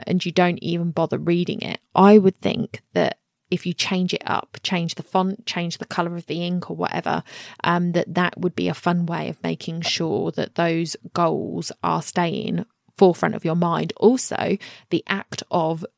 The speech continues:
printing them out on a new piece of paper or writing them on the whiteboard in a different colour, again, you're writing it down again and you're just clarifying with yourself, "These,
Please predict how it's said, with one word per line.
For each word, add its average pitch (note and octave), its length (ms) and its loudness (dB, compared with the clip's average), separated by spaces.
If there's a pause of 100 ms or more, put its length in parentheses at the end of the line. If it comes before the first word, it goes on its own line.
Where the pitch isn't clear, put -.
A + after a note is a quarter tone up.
(120)
printing E3+ 440 -2
them E3+ 100 -2
out E3+ 140 0
on D#3+ 80 -2
a E3 100 -2
new D#3+ 160 -2
piece E3 240 -4
of - 60 -10
paper - 480 -2
or F3+ 220 4
writing E3+ 480 -2
them E3 120 -2
on E3+ 140 -4
the E3 60 -2
whiteboard D#3+ 500 -2
in F3 160 -4
a E3 40 -4
different E3+ 380 -6
colour, - 380 -2 (360)
again, F3+ 360 4
you're E3 220 4
writing E3 380 2
it E3 100 -2
down E3 260 -2
again D#3+ 300 -6
and E3 180 -6
you're E3 100 -4
just - 300 -8
clarifying E3 720 -2
with E3 160 -6
yourself, - 480 -4 (120)
"These, - 360 -4